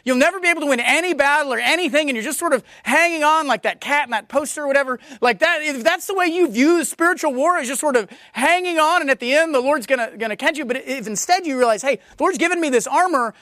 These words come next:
and, and a sword and told me, 'Now go and fight.'" Go and fight. Not just go and survive, go and fight. And some of us need to take the battle to our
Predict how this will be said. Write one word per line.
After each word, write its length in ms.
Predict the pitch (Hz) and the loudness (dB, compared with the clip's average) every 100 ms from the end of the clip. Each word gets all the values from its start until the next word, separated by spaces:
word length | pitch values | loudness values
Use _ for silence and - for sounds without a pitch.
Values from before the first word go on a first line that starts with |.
| - | -8
and, 180 | 226 190 | -6 -4
and 180 | - 277 | -2 0
a 60 | 233 | 0
sword 320 | - 392 381 | 0 0 0
and 60 | 247 | -2
told 100 | 233 | -4
me, 60 | |
'Now 140 | 185 220 | -2 -2
go 120 | 330 | -2
and 100 | 294 | 0
fight.'" 300 | 302 143 - - - - _ _ _ _ _ _ | -2 -4 -10 -10 -10 -16 _ _ _ _ _ _
Go 100 | 262 | -2
and 80 | 330 | 0
fight. 180 | 262 196 | 0 -2
Not 120 | 285 | -4
just 120 | 349 | -2
go 120 | 392 | -2
and 80 | 349 | -2
survive, 420 | - 240 294 190 | -2 0 0 -2
go 180 | 196 254 | 0 2
and 140 | 247 - | 0 0
fight. 220 | 302 - | -2 -2
And 80 | 196 | -2
some 140 | 392 | 0
of 60 | 359 | 0
us 100 | 262 | -2
need 100 | 233 | -4
to 40 | |
take 140 | 214 | -4
the 80 | 208 | 0
battle 220 | 190 180 | 0 -2
to 420 | 175 - 392 349 - | -6 2 2 2 -2
our 280 | 190 160 | -4 -6